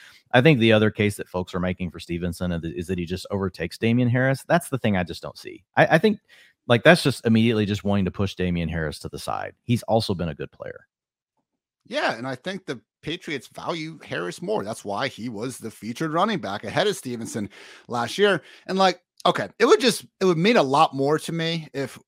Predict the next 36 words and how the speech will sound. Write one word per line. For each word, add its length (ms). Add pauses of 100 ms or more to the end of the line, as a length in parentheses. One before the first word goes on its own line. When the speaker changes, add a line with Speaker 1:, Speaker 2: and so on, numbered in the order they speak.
(160)
Speaker 2:
we 100
hadn't 280
seen 300 (140)
Brandon 400
freaking 500
Bolden, 460
a 80
career 640
special 420
teamer 440 (260)
who 80
was 240
never 600 (300)
even 280
briefly 640
really 220
leaned 320
on 220
in 80
this 100
Patriots 420
backfield. 600 (320)
Like, 140
we 80
couldn't 260
beat 160
him 180
out 240
for 60
some 160
of 60
that 120
pass 300
down 180
work 300
eventually, 640